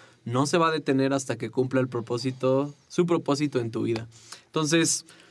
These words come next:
muchísimas gracias por escucharnos. Eh, es un tema que nos apasiona,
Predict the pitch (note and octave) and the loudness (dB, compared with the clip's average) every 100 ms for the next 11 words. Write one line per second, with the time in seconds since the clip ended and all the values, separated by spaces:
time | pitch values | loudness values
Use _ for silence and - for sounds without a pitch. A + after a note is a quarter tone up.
0 | _ _ D3+ D3 F#3 F#3 F3+ D3+ D#3+ E3+ | _ _ -2 0 2 4 4 4 4 4
1 | F3+ F3+ E3+ - - D3+ C3+ - C3 D3+ | 4 2 2 -2 2 2 2 -2 2 2
2 | D#3+ E3 E3+ E3+ - B2 A#2+ A#2 A#2 C3 | 4 4 2 0 -2 0 2 2 -2 -2
3 | D3 C#3 C#3+ C#3 B2+ A#2 A#2 A2 - - | 0 2 4 4 2 0 -4 -4 -6 -2
4 | C#3 C#3+ D3+ E3 | 0 2 2 0